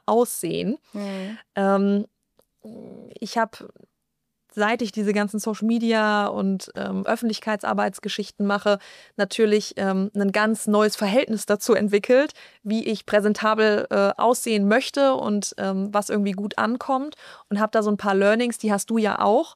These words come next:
Speaker 2: Mhm.
Speaker 1: Und da wollen wir mal so ein bisschen drüber reden. Ähm, inwieweit ist Aussehen eigentlich wichtig? Ähm, erstmal, ja, Aussehen ist wech-, wichtig, besonders wenn man eben diese Öffentlichkeitssachen macht.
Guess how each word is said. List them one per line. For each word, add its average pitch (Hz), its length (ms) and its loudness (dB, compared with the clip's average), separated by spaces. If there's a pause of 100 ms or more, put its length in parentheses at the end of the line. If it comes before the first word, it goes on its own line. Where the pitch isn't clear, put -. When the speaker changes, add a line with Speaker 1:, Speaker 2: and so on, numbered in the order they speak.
Speaker 2:
Mhm. 208 220 -12
Speaker 1:
Und 208 80 -2
da 196 80 4
wollen 214 160 2
wir 220 60 2
mal 208 160 2
so 202 60 -2
ein 202 40 0
bisschen 202 240 -2
drüber 190 260 0
reden. 190 400 -2 (560)
Ähm, 180 380 0
inwieweit 208 420 2
ist 196 140 -8
Aussehen 196 320 0
eigentlich 190 280 -2
wichtig? 302 480 -4 (420)
Ähm, 190 300 -2 (120)
erstmal, 202 540 -2 (100)
ja, - 280 -2
Aussehen 202 360 -4
ist - 180 -4
wech-, 240 260 -4
wichtig, 240 400 -8
besonders 202 560 -2
wenn 202 140 2
man 214 180 0
eben 196 400 -2
diese 190 260 -6
Öffentlichkeitssachen 214 880 -6
macht. 226 300 -4